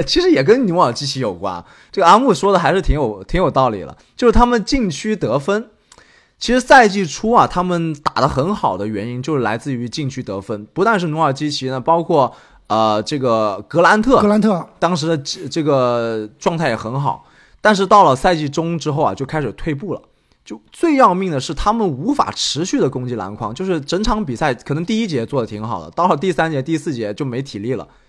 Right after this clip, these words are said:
Speaker 1: 就不攻击篮筐了，开始一对一，一对一在外面投三分球。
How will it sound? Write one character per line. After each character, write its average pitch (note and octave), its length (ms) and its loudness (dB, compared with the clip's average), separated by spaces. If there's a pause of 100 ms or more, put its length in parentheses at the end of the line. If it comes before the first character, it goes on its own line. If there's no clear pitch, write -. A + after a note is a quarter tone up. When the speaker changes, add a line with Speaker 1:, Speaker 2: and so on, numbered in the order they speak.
Speaker 1:
就 F3 80 -4
不 G#3+ 160 0
攻 D#3 160 -2
击 C3+ 100 -2
篮 G2+ 200 -2
筐 G#2 160 -4
了， F#2 60 -12
开 F#3+ 200 2
始 C#3+ 140 -4
一 C#3+ 120 0
对 D#3+ 200 0
一， C3+ 240 -4
一 F3 160 -6
对 F#3 160 6
一 D#3 280 -2 (300)
在 E3 140 0
外 D#3+ 100 2
面 C3+ 180 -4
投 A2 600 -2
三 B2+ 200 -6
分 B2+ 140 -6
球。 F#2 260 -8